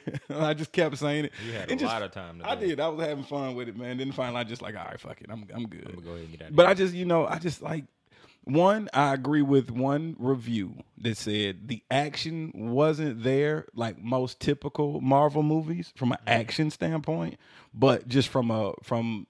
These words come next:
Speaker 1: the story, everything else was the best Marvel ever did. But just from an action standpoint, I can agree that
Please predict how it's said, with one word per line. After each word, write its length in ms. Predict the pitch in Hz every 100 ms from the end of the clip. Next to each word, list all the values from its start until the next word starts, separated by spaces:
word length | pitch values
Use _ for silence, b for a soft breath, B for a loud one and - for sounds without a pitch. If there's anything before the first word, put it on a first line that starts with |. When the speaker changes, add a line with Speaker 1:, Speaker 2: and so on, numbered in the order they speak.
| 85
Speaker 1:
the 140 | 110
story, 540 | 110 - 131 135 110 -
everything 640 | 123 135 139 123 139 135
else 460 | 131 95 57 - - b b b
was 200 | 117 113
the 100 | 110
best 260 | 117 117
Marvel 380 | 123 120 107 104
ever 180 | 104 107
did. 360 | 101 95 62 -
But 320 | 107 110 104 110
just 220 | 165 -
from 180 | 151 123
an 60 |
action 340 | 117 113 104 110
standpoint, 440 | 104 107 107 98
I 100 | 113
can 220 | 107 117
agree 400 | 101 110 120 127
that 240 | 110 107